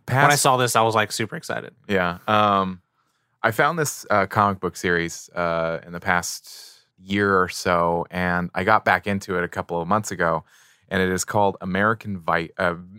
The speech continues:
Speaker 2: American Vampire, and it's by Scott
Speaker 1: Miami
Speaker 2: Snyder
Speaker 1: Vice.
Speaker 2: and Raphael Albuquerque. Um, it's an American comic book. It's an American, God, I can't speak. It's a vampire comic book,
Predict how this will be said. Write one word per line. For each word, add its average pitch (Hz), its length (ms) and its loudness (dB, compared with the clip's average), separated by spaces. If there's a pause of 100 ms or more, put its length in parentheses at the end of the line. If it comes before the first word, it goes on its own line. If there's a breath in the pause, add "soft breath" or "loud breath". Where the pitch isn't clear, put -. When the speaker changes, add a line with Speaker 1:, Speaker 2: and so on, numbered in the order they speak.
Speaker 2:
American 127 420 2
Vampire, 95 640 2
and 87 140 -4
it's 87 100 -8
by 87 360 0
Scott 98 420 0
Speaker 1:
Miami 117 340 4
Speaker 2:
Snyder 90 260 2
Speaker 1:
Vice. 82 160 -4 (120)
Speaker 2:
and 87 500 -2 (360 soft breath)
Raphael 92 720 2
Albuquerque. 85 880 -4
Um, 87 480 0 (1400)
it's 113 380 0
an 113 80 2
American 120 480 2
comic 95 320 0
book. 90 320 0
It's 104 180 -6
an 107 60 2
American, 110 680 0 (640)
God, 139 320 -4
I 123 100 0
can't 185 240 -2
speak. 156 280 -2
It's 127 120 -4
a 139 40 0
vampire 165 460 4
comic 95 360 2
book, 92 200 2